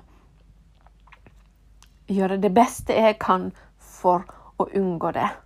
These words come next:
Jeg kan, jeg kan ikke garantere at jeg klarer å unngå det,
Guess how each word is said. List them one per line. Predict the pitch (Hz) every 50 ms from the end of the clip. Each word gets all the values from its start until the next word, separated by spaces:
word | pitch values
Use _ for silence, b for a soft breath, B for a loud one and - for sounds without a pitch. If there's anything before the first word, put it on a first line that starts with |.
| _ _ _ _ _ _ _ _ _ _ _ _ -
Jeg | - - - -
kan, | - 214 180 165 - -
jeg | 208 -
kan | - 180 180
ikke | - 220 320
garantere | 349 330 269 - 294 302 320 320
at | 320 -
jeg | 247 240
klarer | 240 233 220 214 202
å | 202
unngå | 202 196 208 196
det, | - 196